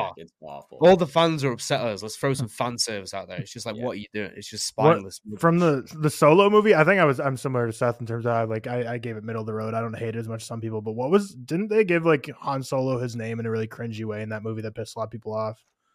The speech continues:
Speaker 2: Yeah,
Speaker 3: Cam, do you
Speaker 2: well,
Speaker 3: remember that?
Speaker 2: he's like, he's, like, alone, and so he's like, he's like, "Han."
Speaker 1: Oh.
Speaker 2: They're like, "What's his la-, what's your last name?" And he's like,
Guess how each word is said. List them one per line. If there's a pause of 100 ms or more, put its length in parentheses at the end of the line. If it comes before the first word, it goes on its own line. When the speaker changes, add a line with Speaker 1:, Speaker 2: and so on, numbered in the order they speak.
(320)
Speaker 2:
Yeah,
Speaker 3:
Cam,
do
you
Speaker 2:
well,
Speaker 3:
remember
that?
Speaker 2:
he's
like,
he's,
like,
alone,
and
so
he's
like, (220)
he's
like, (160)
"Han."
Speaker 1:
Oh.
Speaker 2:
They're (240)
like,
"What's
his
la-,
what's
your
last
name?"
And
he's
like,